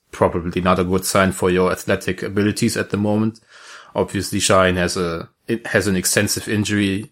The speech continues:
history, not only this season, but in years past that have taken that, uh, their toll on, on his athleticism, but he was never really one of the fastest players on the team. And I don't know how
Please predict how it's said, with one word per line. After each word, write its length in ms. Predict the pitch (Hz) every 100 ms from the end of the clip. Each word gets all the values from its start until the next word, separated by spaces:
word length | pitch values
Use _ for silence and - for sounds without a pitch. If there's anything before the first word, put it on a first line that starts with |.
| _
history, 460 | - 107 - 104 95
not 180 | 95
only 200 | 95 92
this 240 | 92 104 -
season, 280 | 104 98 92
but 120 | 92
in 240 | 90 87
years 220 | - 98 -
past 380 | - 101 98
that 100 | 101
have 140 | 92 -
taken 340 | 104 95 95
that, 200 | 92 92 -
uh, 320 | 113 110 - -
their 120 | 101
toll 360 | 92 - 98 92
on, 320 | 87 87 95 _ _ - - - - - - _ -
on 160 | 107
his 280 | 104 113 -
athleticism, 760 | 110 113 113 - - 110 107 104
but 200 | 95 90
he 60 |
was 300 | 98 101 -
never 320 | 101 104 101 90
really 560 | 98 98 92 87 92 _ -
one 160 | 95
of 120 | 92 -
the 80 |
fastest 500 | 92 90 90 - 92
players 360 | - 92 90 -
on 160 | 101 90
the 80 |
team. 320 | 90 98 95 92
And 300 | 85 87 - _ - - - - -
I 120 | 113
don't 160 | 113 113
know 340 | 113 113 104 -
how 520 | 110 107 101 101 98